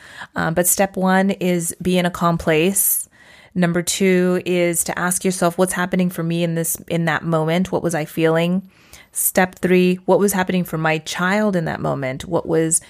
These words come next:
he or she feeling? Uh, what was their experience of me? Step four, what did I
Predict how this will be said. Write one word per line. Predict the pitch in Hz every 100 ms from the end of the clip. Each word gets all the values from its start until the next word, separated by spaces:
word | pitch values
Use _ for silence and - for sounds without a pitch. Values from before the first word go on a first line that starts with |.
| - -
he | - 202
or | 175
she | 165 - 214
feeling? | 214 - 139 127 135 170 214 _ _ _ _ _ -
Uh, | 165 160
what | 160 175
was | 190 185
their | 170
experience | 165 - - 180 175 165 -
of | 135
me? | 156 165 190 - _ - -
Step | - - 185 180
four, | - - 208 190 165 160 -
what | 170 202
did | 269
I | 269